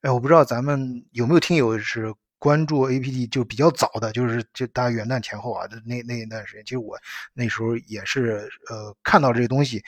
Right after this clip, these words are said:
啊，也，也很早的时候就注册了他账户，也试用了一下，确实非常的惊艳，非常的惊奇啊。这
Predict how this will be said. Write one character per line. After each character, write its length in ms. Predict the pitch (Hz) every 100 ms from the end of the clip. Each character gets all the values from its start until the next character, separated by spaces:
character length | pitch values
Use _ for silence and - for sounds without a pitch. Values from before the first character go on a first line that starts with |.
| - -
啊， 80 | 107
也， 160 | - 117
也 440 | 117 107 101 104 101
很 160 | 123
早 80 | 165
的 60 | 117
时 40 |
候 60 | 110
就 80 | 123
注 120 | 139
册 200 | 127 120
了 60 | 104 110 _
他 120 | -
账 200 | 110 110
户， 120 | 117
也 140 | 107 98
试 200 | - 143
用 140 | 135
了 60 | 110
一 20 |
下， 40 | 107
确 160 | - 123
实 100 | 135
非 280 | - 170
常 200 | 175 117
的 120 | 123 117
惊 260 | - 135
艳， 120 | 135 117
非 140 | 139
常 100 | 104
的 80 | 117
惊 220 | 139 143
奇 280 | 131 - - - - -
啊。 240 | - 107 107
这 220 | 110 113